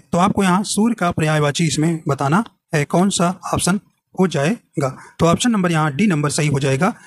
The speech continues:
दिव्यांशु जो है ये आपका सूर्य का पर्यायवाची है। अगला है, आप देखिए कह रहे कि इकहत्तर से बहत्तर निम्नलिखित में प्रत्येक वाक्य के नीचे चार विकल्प दिए गए, उनमें से कोई एक विकल्प दिए गए वाक्य में शुद्ध रूप है,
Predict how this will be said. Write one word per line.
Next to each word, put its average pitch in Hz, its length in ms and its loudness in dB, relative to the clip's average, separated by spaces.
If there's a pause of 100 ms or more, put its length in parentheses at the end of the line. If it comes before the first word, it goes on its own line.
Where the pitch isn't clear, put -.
(160)
दिव्यांशु 160 560 0
जो 139 140 -2
है 139 160 -2
ये 190 200 2 (200)
आपका 165 380 0
सूर्य 190 340 0
का 165 200 -2
पर्यायवाची 160 760 -2 (220)
है। 143 100 -6 (760)
अगला 170 260 2
है, 175 120 -2 (600)
आप 202 120 -4
देखिए 196 280 -2 (420)
कह 214 60 2
रहे 220 100 2
कि 233 100 0 (180)
इकहत्तर 226 340 -2
से 220 120 -2
बहत्तर 170 400 0
निम्नलिखित 165 360 0
में 220 100 0
प्रत्येक 196 320 0
वाक्य 190 180 0
के 208 60 -2
नीचे 180 200 0
चार 180 260 0
विकल्प 170 220 0
दिए 180 140 0
गए, 190 80 0
उनमें 185 220 2
से 190 120 -2
कोई 175 280 0
एक 175 80 0
विकल्प 170 260 -2
दिए 160 160 0
गए 165 80 2
वाक्य 156 280 -2
में 160 80 2
शुद्ध 175 240 0
रूप 160 240 4
है, 214 80 -2